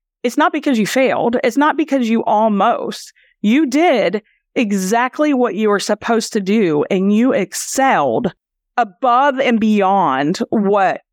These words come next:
is asked or what you think. Like, "I know you." Like, you leave nothing on the table. And so in that, you haven't almost anything. You have achieved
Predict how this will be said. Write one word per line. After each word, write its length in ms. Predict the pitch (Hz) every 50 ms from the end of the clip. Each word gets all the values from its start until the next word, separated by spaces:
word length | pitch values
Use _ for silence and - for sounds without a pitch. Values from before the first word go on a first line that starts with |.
| _ -
is 220 | 233 208 185 170 -
asked 520 | - 202 247 262 143 - 196 - - -
or 180 | - - 214 202
what 280 | 208 202 214 202 170
you 180 | 196 208 214 208
think. 420 | 175 - - 247 254 240 277 262 -
Like, 140 | 233 208 196
"I 140 | - 285 320
know 280 | 339 320 311 349 415 440
you." 380 | 339 226 160 170 - - 147 196 _ - _ _
Like, 200 | 180 190 196 202
you 200 | 220 269 302 285
leave 180 | 311 294 269 220
nothing 680 | 208 220 226 233 233 233 254 247 - - - 135 151 -
on 220 | - 107 180 202
the 100 | 180 170
table. 640 | 165 - 233 262 285 302 247 190 - 113 - - - _ _ _ _ - _ _
And 200 | - 226 226 208
so 340 | - - 220 214 208 196 185 - -
in 320 | - 277 294 339 370 381 294
that, 360 | 233 185 175 170 160 143 -
you 300 | - 208 220 254 285 302
haven't 440 | 285 285 311 320 269 269 262 214 - _ _ _ _
almost 800 | - 254 262 285 294 277 226 180 160 156 151 151 190 - - - - -
anything. 680 | 294 311 349 330 233 - - - - - - - - - _ _ _ _ _ _ _ _ _ -
You 200 | 202 220 262 277
have 440 | 262 285 330 330 302 277 247 - - _ _ _ _ -
achieved 1120 | 247 226 196 - - - - - 320 330 285 180 147 123 - - - - - - - - -